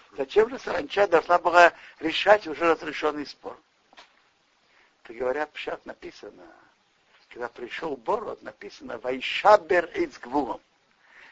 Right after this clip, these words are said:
перебил пауки, пе-, э, э, деревья границы. Там посадили какие-то деревья.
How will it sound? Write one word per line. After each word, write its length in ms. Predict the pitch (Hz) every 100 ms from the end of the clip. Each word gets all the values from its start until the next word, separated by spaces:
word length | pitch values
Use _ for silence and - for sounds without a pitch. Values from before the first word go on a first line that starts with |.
| _
перебил 840 | - 165 147 131 226 302 113 110 - _ _ _ _ _ _ _ -
пауки, 720 | 214 269 - - - - - _
пе-, 180 | 147 139 _ _ _ _ -
э, 100 | - - -
э, 320 | - 69 - - - _ _
деревья 840 | - 151 202 247 131 131 123 127 - -
границы. 480 | 127 123 98 _ _ _ _
Там 180 | - 156
посадили 440 | 151 156 147 151
какие-то 420 | 135 120 131 135
деревья. 540 | 123 113 98 87 82